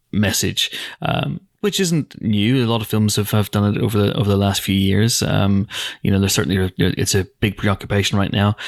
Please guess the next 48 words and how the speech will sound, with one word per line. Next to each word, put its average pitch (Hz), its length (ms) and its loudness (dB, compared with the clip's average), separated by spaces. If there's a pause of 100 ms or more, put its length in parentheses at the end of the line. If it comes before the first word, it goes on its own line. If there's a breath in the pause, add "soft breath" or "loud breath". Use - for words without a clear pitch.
(140 loud breath)
It - 80 -2
felt 160 320 -2
very 135 320 -2
pandemic-y 127 600 0
to 143 100 0
me. 170 260 2
I 165 40 0
mean, 120 120 2
it's 120 100 0
one 151 120 0
of - 60 4
those, 107 220 2
<laughs> - 40 -8
you 139 100 4
know, 117 60 4
this 120 160 0
is, 123 160 0
it's 123 200 0
a, 123 400 2
it's 127 120 0
a 110 40 2
very 117 220 0
interesting 113 320 0
movie 110 160 4
to 110 80 2
watch 107 360 0
in 104 320 2
lockdown 104 500 0
because 104 200 0
essentially 107 420 2
these 104 180 2
characters 101 340 0
are 104 220 2
in 98 80 2
lockdown. 92 420 -2 (400 loud breath)
And 104 100 0
I 98 40 2
think 107 160 0
the 101 60 0
writer-director 98 540 2
Jeffrey 98 520 0
A. 95 140 2
Brown, 92 420 2 (460 loud breath)
uh, 95 320 2 (160)
conjures 101 320 0
up 92 160 0
a 98 160 2
nice 98 480 2